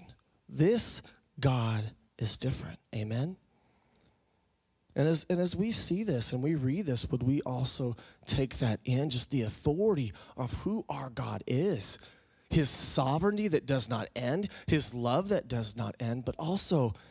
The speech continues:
his humility and compassion? In each of the letters, it will say, and I think this is just an important thing as you're reading this,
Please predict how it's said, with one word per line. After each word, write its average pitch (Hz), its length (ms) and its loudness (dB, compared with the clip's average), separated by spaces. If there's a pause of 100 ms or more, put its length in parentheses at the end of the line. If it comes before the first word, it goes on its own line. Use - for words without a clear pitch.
(140)
his - 280 0
humility 120 920 -2 (360)
and 113 160 -8
compassion? 147 720 -6 (1600)
In 127 220 2
each 131 200 2
of 147 80 2
the 165 100 6
letters, 151 400 2
it 143 140 0
will 131 120 2
say, 135 180 2
and 135 80 -2
I 127 40 -6
think 147 120 -4
this 147 100 0
is 156 60 0
just 156 180 0
an 131 40 2
important 160 440 0
thing 160 160 4
as 127 100 0
you're 165 160 0
reading 170 260 -2
this, - 260 -4